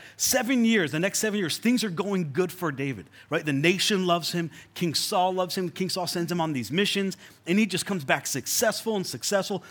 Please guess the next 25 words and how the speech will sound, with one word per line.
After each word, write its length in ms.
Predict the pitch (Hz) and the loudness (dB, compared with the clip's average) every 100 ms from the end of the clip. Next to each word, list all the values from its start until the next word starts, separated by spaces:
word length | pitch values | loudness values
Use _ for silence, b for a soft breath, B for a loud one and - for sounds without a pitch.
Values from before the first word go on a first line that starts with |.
| B | B
There 200 | 175 233 | 4 4
is 100 | 262 | 4
just 180 | - 233 | 0 -2
this, 180 | 185 - B B | -2 -4 B B
this 120 | 170 | 0
kind 140 | 226 | 0
of 120 | 190 120 | 0 -4
blessing 460 | - 226 - 240 | 0 2 2 0
around 320 | 190 190 175 | 0 2 2
David, 280 | 156 170 135 | 2 0 0
and 140 | 120 - | -4 0
everything's 420 | 214 226 214 214 | 0 0 -2 -2
going 280 | 151 180 151 | 0 0 -2
great. 240 | 131 147 98 _ B B B | -2 -4 -4 _ B B B
But 100 | 160 | 2
as 160 | 190 175 | 2 4
we 100 | 202 | 2
heard 180 | 208 233 | 4 4
about 140 | 196 | 2
in, 100 | 170 156 | 0 -2
in 100 | 156 | -2
the, 100 | 131 | 0
our 160 | 151 | -2
first 340 | - 202 233 - | 0 0 -2 -2
week, 140 | 127 | -6